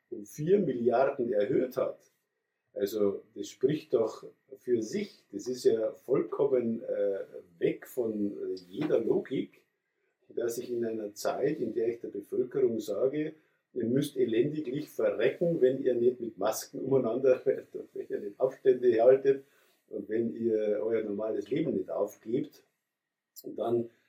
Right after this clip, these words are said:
aber das, äh, Gesundheitssystem mit weniger Geld ausstattet.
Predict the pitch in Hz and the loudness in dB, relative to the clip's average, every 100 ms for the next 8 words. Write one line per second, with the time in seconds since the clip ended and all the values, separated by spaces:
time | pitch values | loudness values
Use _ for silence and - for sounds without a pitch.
0 | _ 101 107 104 101 95 - 104 92 92 | _ -4 -2 -2 -4 -6 -4 -4 -4 -4
1 | 87 87 - 123 165 180 156 - 117 104 | -6 -8 -6 -2 0 2 0 -2 -8 -8
2 | - 110 104 101 - _ - 104 - 110 | -4 -2 0 -2 -4 _ -14 -14 -8 0
3 | 120 139 110 98 - - - - - - | 2 4 4 0 2 2 4 4 4 -2
4 | - - | -8 -10